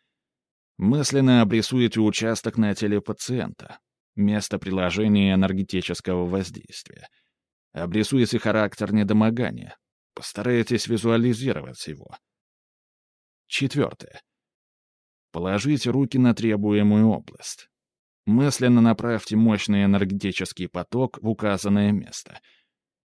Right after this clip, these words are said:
Почувствуйте, как через ваше тело, руки, ладони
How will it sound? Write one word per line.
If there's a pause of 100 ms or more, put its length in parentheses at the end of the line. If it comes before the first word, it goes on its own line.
(220)
Почувствуйте,
как
через
ваше
тело,
руки,
ладони